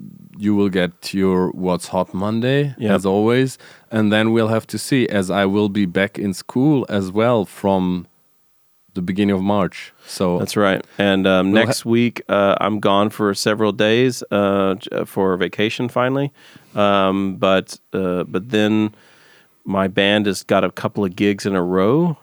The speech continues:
Speaker 2: Um, and because of the holiday, we have to see how we'll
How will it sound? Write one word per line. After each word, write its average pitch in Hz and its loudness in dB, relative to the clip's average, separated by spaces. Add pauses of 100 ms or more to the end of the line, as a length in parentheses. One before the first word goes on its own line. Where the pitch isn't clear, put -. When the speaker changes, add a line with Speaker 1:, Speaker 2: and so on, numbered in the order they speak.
(160)
Speaker 2:
Um, 98 0
and 95 0
because 101 -4
of 92 -4
the 90 -2
holiday, 95 0 (140)
we 90 0 (100)
have 92 -6
to - -18
see 92 -4
how 90 0
we'll 90 0